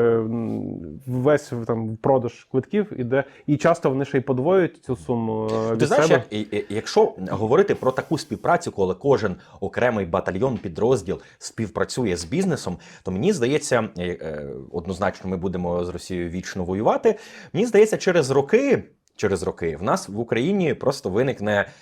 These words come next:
Speaker 2: така мережа П В К, приватних військових компаній, які будуть, е,
Speaker 1: До речі,
Speaker 2: ефективно, е, е, е, долати ворога. І зараз є вже медійні кейси,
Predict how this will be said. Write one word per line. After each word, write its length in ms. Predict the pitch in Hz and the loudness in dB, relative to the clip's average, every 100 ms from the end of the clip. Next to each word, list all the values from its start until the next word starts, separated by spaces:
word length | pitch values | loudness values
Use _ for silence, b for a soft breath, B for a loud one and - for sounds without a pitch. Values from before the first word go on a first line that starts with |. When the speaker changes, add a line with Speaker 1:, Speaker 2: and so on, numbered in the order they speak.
| b | b
Speaker 2:
така 200 | 92 - | -6 -2
мережа 400 | 110 104 123 110 | 0 2 2 2
П 140 | 101 107 | 0 0
В 120 | 101 | 0
К, 200 | - 139 | 0 0
приватних 520 | 104 101 - 120 - | 0 -4 -4 -6 -4
військових 400 | 113 - 113 110 | -4 2 4 4
компаній, 420 | 113 98 143 151 | 2 2 2 4
які 220 | 104 101 104 | -2 -2 -2
будуть, 340 | 117 110 - | 0 0 -2
е, 280 | - 151 139 131 | 0 2 2 6
Speaker 1:
До 120 | 160 | 6
речі, 280 | 160 180 160 | 8 6 4
Speaker 2:
ефективно, 760 | 127 156 - 147 147 135 117 85 | 4 2 4 2 4 4 2 2
е, 320 | 98 92 90 - | 2 4 0 0
е, 220 | 90 87 87 - | 0 0 -4 -6
е, 60 | 90 90 | -8 0
долати 340 | 110 123 135 | 2 2 6
ворога. 260 | 214 233 139 | 6 8 6
І 100 | 131 | 6
зараз 340 | 196 202 - B B | 4 4 -2 B B
є 280 | 107 175 160 | 2 6 6
вже 300 | 101 117 135 | 4 2 2
медійні 440 | 123 101 135 110 | 2 0 0 0
кейси, 480 | 104 131 156 131 | 2 2 2 2